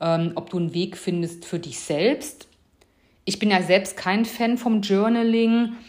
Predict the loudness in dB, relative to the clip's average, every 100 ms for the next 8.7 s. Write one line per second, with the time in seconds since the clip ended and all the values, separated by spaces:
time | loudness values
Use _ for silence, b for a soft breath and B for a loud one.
0 | B B -8 -2 0 2 2 2 0 0
1 | 2 4 4 4 2 -2 -20 _ _ _
2 | -6 -2 0 2 2 0 -2 -2 2 2
3 | 2 0 0 4 4 4 2 2 0 0
4 | -4 -10 -6 -6 -8 -14 -16 -10 -8 -6
5 | -4 -4 -4 -6 -6 -6 -4 0 4 4
6 | 4 2 2 2 2 4 2 0 -6 -6
7 | -2 2 2 2 2 0 -2 -8 -6 -4
8 | -2 0 2 2 0 -2 -6